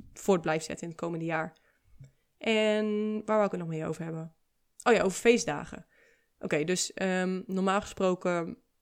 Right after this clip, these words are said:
is het zo in Spanje dat, ehm, of tenminste, dat, ja, dat is nog steeds zo trouwens, dat de vierentwintigste is het allerbelangrijkste voor de meeste Spanjaarden.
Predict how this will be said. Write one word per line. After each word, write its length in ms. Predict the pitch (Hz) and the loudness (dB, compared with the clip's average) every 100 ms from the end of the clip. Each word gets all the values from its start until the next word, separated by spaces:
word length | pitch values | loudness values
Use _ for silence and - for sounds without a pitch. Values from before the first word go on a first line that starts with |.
| _ - | _ -2
is 140 | 202 | -2
het 120 | 202 | 0
zo 160 | 196 180 | 0 -2
in 120 | 175 | -2
Spanje 320 | - 185 175 | -2 -2 0
dat, 280 | 175 165 - | -2 -6 -8
ehm, 680 | - - 175 180 180 185 - - _ _ _ | -10 -8 -6 -6 -8 -10 -12 -16 _ _ _
of 80 | - | -8
tenminste, 300 | 170 165 180 | -4 -2 -2
dat, 240 | 160 - | -4 -6
ja, 180 | - 165 | -6 -6
dat 80 | 175 | -6
is 60 | |
nog 120 | 180 - | -8 -4
steeds 240 | 196 185 | -2 0
zo 120 | 185 | -2
trouwens, 420 | 180 180 185 - - - - - - | -2 -2 -2 -4 -10 -16 -16 -18 -6
dat 120 | 196 | -4
de 80 | 190 | -2
vierentwintigste 640 | 180 240 269 226 226 - - | 2 2 4 2 2 0 -6
is 120 | 180 | -6
het 300 | 180 - - - _ _ | -8 -12 -16 -20 _ _
allerbelangrijkste 680 | 202 185 170 170 175 170 175 | 4 4 2 2 0 -2 -4
voor 100 | 175 | -2
de 60 | |
meeste 240 | 175 170 185 | -2 -2 -4
Spanjaarden. 640 | 185 175 165 175 190 | -4 0 0 0 -2